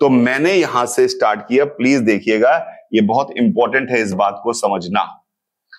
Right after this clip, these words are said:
मैंने यहां पर क्या किया, मैंने माना कि लेट से current यहां से चली आई। आपने कहा, "सर, यहां से भी मान सकते हैं?" मैंने कहा, "कहीं से मान सकते हैं, कोई फर्क नहीं पड़ता।"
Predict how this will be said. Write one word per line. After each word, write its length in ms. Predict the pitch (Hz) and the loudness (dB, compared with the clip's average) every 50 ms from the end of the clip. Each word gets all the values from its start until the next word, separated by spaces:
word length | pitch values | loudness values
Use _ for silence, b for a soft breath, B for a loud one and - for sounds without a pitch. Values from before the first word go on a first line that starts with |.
| b b b _ - | b b b _ -2
मैंने 260 | 101 110 120 131 156 180 | 0 2 2 2 2 2
यहां 300 | 180 156 123 120 120 113 | 2 2 2 0 -2 0
पर 180 | 117 - - | 0 -2 -2
क्या 180 | - 123 120 110 | 2 2 0 0
किया, 320 | 110 - 120 123 135 151 | 0 0 0 2 2 2
मैंने 280 | 156 139 123 123 127 127 | 0 0 -2 -2 0 0
माना 360 | 120 107 104 107 117 135 151 | 0 2 0 2 2 0 -2
कि 160 | 151 - 147 | 0 0 0
लेट 280 | 120 107 104 131 151 - | 2 2 2 2 0 0
से 200 | - - 147 156 | -2 -2 -2 -2
current 300 | - 131 123 127 127 123 | 0 0 0 0 0 0
यहां 260 | 120 104 104 110 120 | -2 0 0 -2 -2
से 180 | 120 - 131 120 | -2 -2 -2 -2
चली 400 | - - 107 104 113 127 131 - 98 | 0 2 2 2 2 2 2 0 -2
आई। 200 | 92 87 85 76 - _ _ _ _ _ _ _ _ _ _ _ _ _ _ _ _ - 110 | -4 -4 -6 -10 -16 _ _ _ _ _ _ _ _ _ _ _ _ _ _ _ _ -4 -4
आपने 240 | 131 131 156 170 | -2 0 2 2
कहा, 120 | 151 170 185 | 2 2 2
"सर, 160 | 160 190 180 | 4 4 4
यहां 280 | 156 143 123 143 175 185 | 4 2 2 2 0 2
से 100 | 165 196 | 4 4
भी 80 | 208 | 4
मान 220 | 196 190 180 185 175 | 4 4 4 2 2
सकते 280 | 147 175 - - 185 | 0 0 -2 0 0
हैं?" 80 | 208 175 | 0 2
मैंने 240 | 147 123 123 131 127 | 2 2 2 2 2
कहा, 100 | 151 - | 0 0
"कहीं 340 | - - 120 110 123 135 | 0 -2 -2 0 0 0
से 160 | 123 - 123 117 | 0 2 0 2
मान 240 | 110 107 104 101 | 2 2 0 0
सकते 300 | 101 - 110 107 - - | -2 -4 -4 -4 -2 -4
हैं, 180 | 147 160 151 - | -4 -4 -2 0
कोई 160 | 110 110 113 | 2 2 2
फर्क 320 | 113 - - - 107 110 113 | 2 2 2 2 2 2 0
नहीं 240 | 110 98 90 92 90 | -4 -6 -4 -6 -4
पड़ता।" 520 | 92 - - - - 98 107 110 - - | -4 -6 -6 -4 -2 0 0 0 0 -4